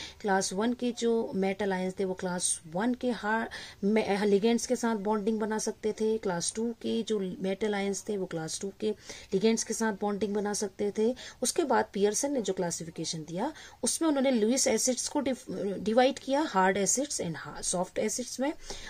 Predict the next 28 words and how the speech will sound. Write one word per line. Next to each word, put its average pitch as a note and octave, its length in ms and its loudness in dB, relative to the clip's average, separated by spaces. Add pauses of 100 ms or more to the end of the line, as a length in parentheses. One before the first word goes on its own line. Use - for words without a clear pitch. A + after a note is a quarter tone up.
(140)
और D4 300 6 (240)
लुईस C#4+ 540 6
बेसिस G#3+ 440 6
को A#3+ 180 2
उन्होंने G#3 280 2
डिवाइड F3 360 0
किया G#3 240 -2 (140)
hard E3+ 280 0
bases F3+ 440 -2
and, E3+ 220 -4 (420)
अ, E3+ 320 0
सॉफ्ट G#3+ 480 0
बेसिस D#3 500 -2
में। A#3 180 0 (380)
और G3+ 200 4
अगर D4+ 280 0
हम D#4 60 0
प्रॉपर्टी F#3+ 480 0
देखें, F3 300 -2
तो C#4+ 100 -2
हार्ड G3 320 0
एसिड्स G3+ 560 -2
स्मॉल F3+ 460 0
साइज B3 520 -2
cations, B3 600 -2 (520)
high G3 240 4
oxidation B3 640 -2
state, C4 260 -2